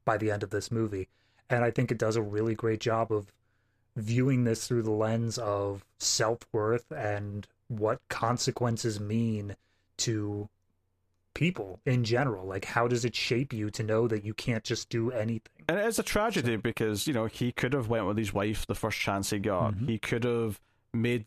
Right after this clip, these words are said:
Speaker 2: lots of decisions at various points, but he kept giving in and being tempted by the, the tantalizing, you know,
Speaker 1: Yep.
Speaker 2: like, character who, who represents, like, all the desires that he has. And, you know, um,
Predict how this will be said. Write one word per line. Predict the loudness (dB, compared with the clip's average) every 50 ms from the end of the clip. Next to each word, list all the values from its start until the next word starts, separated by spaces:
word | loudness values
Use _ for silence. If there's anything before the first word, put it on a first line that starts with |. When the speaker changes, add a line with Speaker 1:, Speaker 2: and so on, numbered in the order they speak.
| _
Speaker 2:
lots | -2 0 2 2 2 0 0
of | 0
decisions | 0 0 2 0 0 0 0 0 0 -2
at | 0 0
various | 0 2 2 2 0 0 0
points, | 0 0 0 2 0 -2 -2 -2
but | -2 0
he | 0 0 0
kept | 0 0 0 0 0 -4 -6 _ -14 -14 _ _ _ _ -6 -2
giving | 0 0 0 2 2 2 2
in | 2 0 0 0 0 -2 0 0
and | -2 0
being | 0 0 0 -2 -2
tempted | 0 -2 -2 -2 -2 -2 -2 -4 -4 -2 _
by | -2 0 0 0
the, | 0 0 0 2 0 -2 -4 -8 _ _ _ _ _ _ _
the | -4 -2
tantalizing, | 0 0 0 0 0 0 0 0 0 2 2 0 0 0 0 0 0 0 -2 -2 -4 -8 _ _ _
you | -2 -2
know, | 0 -2 -4 -6 _ _ _ _ _ _ _ _ _ _ _ _ _
Speaker 1:
Yep. | -6 -4 -2
Speaker 2:
like, | -4 -4 -4 -6 -14 -20 _ _ _ _ _ _ _ _ _ _ _
character | -2 0 0 2 0 0 -2 -2 -2 0 0 0 0 -2 -4 _ _ -6
who, | -2 -2 -2 -2 0 0
who | -2 0 2
represents, | 0 0 0 0 -2 -2 0 2 0 0 0 -2 -2 -2
like, | -2 -2 0
all | 0 0
the | 0 0
desires | -2 0 0 0 0 0 0 0 0 -2
that | -2 -2
he | 0
has. | 0 0 0 0 0 -2 -2
And, | -2 -4 -4 -6 -16 _ _ _ _ _
you | -2 0
know, | 0 0 -2 -4 -6 _ _ _ _ _ _ _ _ _
um, | -2 -2 0 0 0 0 0 -2 -4